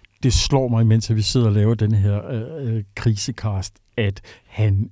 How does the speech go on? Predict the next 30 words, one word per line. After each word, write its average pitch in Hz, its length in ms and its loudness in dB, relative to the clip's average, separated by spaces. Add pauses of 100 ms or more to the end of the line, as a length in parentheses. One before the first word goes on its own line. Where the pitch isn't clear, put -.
øh, 95 460 -2 (760)
han 113 160 4
er 113 60 8
med 117 220 6 (500)
i 110 300 4
slaget 117 340 0
ved, 101 640 0
ved 87 520 -10 (100)
Quatre 101 280 -6
Bras 98 300 -2 (560)
og, 110 260 0
og, 98 220 -4
og 104 160 -8
ved 95 80 -6
Waterloo, 95 560 -6
og - 60 -10
han 117 100 6
bliver 104 100 4
faktisk - 440 -6
såret 113 480 0
i 104 40 0
kamp. - 420 -10 (720)
Øh, 127 280 4 (100)
men, 135 520 4 (140)
øh, 113 680 0
i, 135 300 0 (160)
i 135 100 0 (100)
britisk, 143 640 0 (160)
øh, 110 920 0 (480)
populærkultur, 123 1500 -2